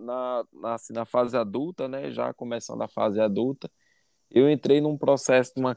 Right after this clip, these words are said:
crise de existência muito forte, muito grande na minha vida,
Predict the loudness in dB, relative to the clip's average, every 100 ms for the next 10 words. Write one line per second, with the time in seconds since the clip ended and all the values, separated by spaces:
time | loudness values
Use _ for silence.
0 | 2 6 6 6 4 2 -2 0 2 2
1 | 0 -2 -2 -6 0 6 8 6 0 -14
2 | _ _ _ _ _ _ _ 0 4 4
3 | 4 4 6 6 4 2 2 2 0 -2
4 | -2 0 -2 -6